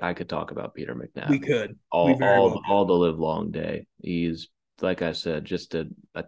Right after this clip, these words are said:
Speaker 1: titan of the Avalanche organization, uh, the gold standard of broadcasting, the gold standard of what a human being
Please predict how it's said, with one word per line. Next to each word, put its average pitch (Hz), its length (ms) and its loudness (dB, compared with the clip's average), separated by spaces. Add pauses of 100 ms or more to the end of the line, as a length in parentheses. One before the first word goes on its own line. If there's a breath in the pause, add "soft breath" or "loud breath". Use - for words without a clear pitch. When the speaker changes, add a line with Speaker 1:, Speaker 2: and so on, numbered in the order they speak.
Speaker 1:
titan 80 560 -4 (420)
of 78 300 -2 (340)
the 85 180 0
Avalanche 78 420 -2
organization, 82 960 -4 (500)
uh, 90 160 0
the 80 120 -4
gold 98 360 4
standard 90 460 -2
of 80 120 -10
broadcasting, 85 840 -2
the 82 80 -6
gold 87 340 0
standard 82 540 -4
of 76 200 -4
what 85 300 0 (140)
a 85 100 -8
human 87 460 -2
being 85 480 -2